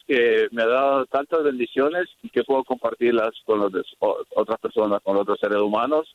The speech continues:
Y sí, no, dejando de ser un egocentrista, dejando de pensar en solo mismo y ser un se-, selfish,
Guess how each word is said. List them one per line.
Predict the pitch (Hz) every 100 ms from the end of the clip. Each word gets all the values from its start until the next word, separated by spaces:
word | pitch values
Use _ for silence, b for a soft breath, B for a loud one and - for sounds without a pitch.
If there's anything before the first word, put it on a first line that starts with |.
| _ _ _
Y | - 101 95 92 -
sí, | 117 104 92
no, | 101 - 82 90 _ -
dejando | 104 113 117 123
de | 113
ser | 127
un | 123
egocentrista, | 120 104 98 95 90 120 156 156 -
dejando | 117 120 117
de | 113
pensar | - 104 120
en | 107
solo | 117 110
mismo | 113 151 160 120
y |
ser | 104 107
un | 107 98
se-, | 120 104 -
selfish, | 139 135 - 104